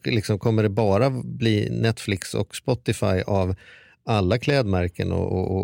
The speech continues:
och, och såna saker och ingen har vinst längre? Eller är det, kommer det alltid vara ett alternativ?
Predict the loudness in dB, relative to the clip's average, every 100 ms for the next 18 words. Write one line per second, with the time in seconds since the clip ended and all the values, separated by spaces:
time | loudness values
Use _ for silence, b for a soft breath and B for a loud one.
0 | -2 -4 -2 -2 -2 -4 -4 -2 -2 0
1 | 0 2 2 2 2 0 -2 -4 -4 -2
2 | -2 -4 -4 -2 -2 -2 -4 -10 -2 0
3 | 0 -2 -2 0 0 -2 -4 -4 -2 -2
4 | 0 -4